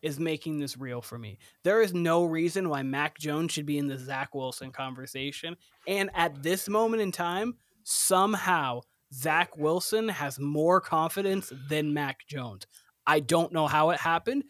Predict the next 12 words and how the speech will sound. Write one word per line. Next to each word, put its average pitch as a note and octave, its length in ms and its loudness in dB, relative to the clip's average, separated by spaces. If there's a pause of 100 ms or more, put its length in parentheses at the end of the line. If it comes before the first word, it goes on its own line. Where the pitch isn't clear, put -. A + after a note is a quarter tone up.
(240)
I E3 100 -6
don't D#3+ 140 2
know D#3 100 2
why C#3+ 320 4
it's G#3+ 240 2
happened, C3 380 -8 (360)
but E3 120 2
he F#3 160 -2
somehow G#3+ 680 2
has F3+ 300 0
more D#3+ 360 2
confidence F#3 600 -2